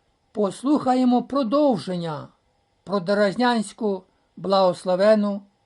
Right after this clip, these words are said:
парафію. О, яка ж прекрасна, Боже, Твоя святиня в Деражні,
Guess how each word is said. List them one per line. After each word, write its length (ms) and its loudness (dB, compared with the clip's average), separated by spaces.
парафію. 800 -4
О, 580 6
яка 480 4
ж 220 -8
прекрасна, 1000 0
Боже, 760 4
Твоя 340 0
святиня 640 -2
в 60 -4
Деражні, 880 0